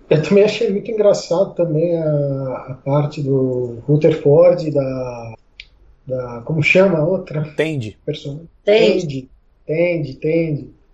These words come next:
Speaker 1: É, maravilhados, né, com a, com a Vancouver, né? E depois eles meio decepcionados aí, e foi bem divertido também essa parte. E foi um episódio bom.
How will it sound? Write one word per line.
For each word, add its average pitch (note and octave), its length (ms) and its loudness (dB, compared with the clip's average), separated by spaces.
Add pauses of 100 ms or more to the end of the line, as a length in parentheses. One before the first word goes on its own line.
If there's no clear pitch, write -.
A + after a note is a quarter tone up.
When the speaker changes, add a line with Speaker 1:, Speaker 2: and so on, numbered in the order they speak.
(100)
Speaker 1:
É, C3+ 1000 0
maravilhados, D#3 840 2
né, D3+ 160 -2
com D3+ 140 -2
a, B2+ 400 -6 (120)
com - 120 -6
a C3+ 40 -4
Vancouver, D3 680 0
né? E3 260 -6 (400)
E C#3 1120 -4 (220)
depois E3 640 2
eles D#3+ 640 -4 (200)
meio D3+ 240 -4
decepcionados D3 1040 0
aí, D3+ 460 0 (160)
e D3+ 800 -6 (400)
foi E3+ 140 4
bem E3+ 180 2
divertido A#3+ 540 0
também D3+ 220 -2
essa C#3+ 180 -4
parte. B2 560 -8 (180)
E E3 640 -4 (220)
foi D4+ 140 4
um E4+ 80 2
episódio D#4+ 440 2
bom. C4 360 2